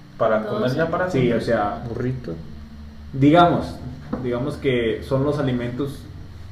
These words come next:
Speaker 3: que más se te hace fácil conseguir a ti porque sabes dónde están. Y para vernos más exagerados, pues son los únicos dos que, que puedes llevar. Ah, esa canción es del Resident, ¿no?
Speaker 4: Sí, pero relaxing,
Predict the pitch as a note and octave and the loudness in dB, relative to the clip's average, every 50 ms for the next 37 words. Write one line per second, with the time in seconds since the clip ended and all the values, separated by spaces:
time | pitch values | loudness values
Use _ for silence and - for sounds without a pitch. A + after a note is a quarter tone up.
0 | - - - - - - - - - - - - - - A2 A2+ A2+ A#2 - C#3 | -14 -16 -16 -16 -16 -16 -16 -16 -16 -16 -16 -12 -8 -6 -4 -2 -2 -2 -4 -2
1 | C3 C3 B2+ C3+ B2+ - C3+ B2+ C3+ C3 - C#3 B2 A#2+ B2 A#2 A#2+ B2 - - | 0 0 0 0 0 2 2 2 2 2 2 0 0 0 0 2 2 2 0 0
2 | - C3 C#3 D3 - - B2+ A2+ - - - - A2+ A2+ A#2+ B2 B2 B2+ B2+ B2+ | 0 -2 -2 -2 -2 -4 -4 -4 -4 -4 -4 -4 -2 0 0 0 0 0 0 0
3 | B2+ B2+ - C#3+ C3 C3+ C#3 - - - - - - - - - - - - - | -2 -2 -2 -2 -4 -4 -4 -6 -10 -12 -12 -14 -14 -14 -14 -14 -14 -16 -16 -16
4 | - - - - - - - - - - B2+ A2+ G#2 G2+ G2+ G2+ G2 - - - | -14 -14 -14 -14 -14 -14 -14 -14 -10 -6 -6 -4 -2 -2 -2 -4 -6 -8 -10 -10
5 | - - - - F#2+ F#2 F#2+ F#2+ G2+ A#2 B2 B2+ B2+ B2+ B2+ B2 B2+ - B2 A#2+ | -12 -10 -8 -6 -4 -4 -4 -4 -4 -4 -4 -4 -2 -2 -2 -4 -4 -2 -2 -2
6 | A2+ G#2 G#2+ G#2+ - - - - - - D#2+ G#2 G#2+ A2+ A2+ A2+ A#2 A2+ A#2 A2+ | -2 -2 -2 -2 -4 -6 -8 -10 -12 -10 -10 -8 -6 -6 -4 -4 -4 -6 -6 -6
7 | - G#2 F#2+ - G2 F#2+ - - G2+ G2 - - - - - - - - - - | -8 -8 -8 -8 -10 -10 -10 -10 -12 -12 -12 -12 -14 -16 -16 -16 -16 -16 -14 -12
8 | A2 A2 G#2+ - - - - - - - - - - - - - - - - - | -12 -10 -10 -12 -12 -14 -14 -14 -16 -16 -18 -18 -18 -18 -18 -16 -18 -18 -18 -18
9 | - - - - - - - - - - D3 D3+ D#3+ - D#3 D3+ - D3+ D3+ D#3+ | -18 -18 -18 -18 -18 -16 -16 -14 -14 -12 -10 -10 -8 -6 -6 -6 -4 -4 -4 -4
10 | E3 F3+ E3+ E3+ F3+ F3+ - G#3 G3 G3 G#3+ B3+ - B3 - - - - - - | -4 -4 -2 -2 -2 -2 -2 -2 -2 -2 -2 -4 -4 -6 -8 -12 -14 -14 -16 -10
11 | - B2+ A#2+ A#2 - - A2 G#2+ G#2 G2+ G2 G2+ G2 G2 D#3 - - B2+ A#2 A2 | -6 -6 -6 -6 -6 -6 -6 -6 -4 -4 -4 -4 -4 -4 -6 -6 -6 -6 -4 -4
12 | A2 G#2+ G#2+ G#2+ | -4 -4 -4 -6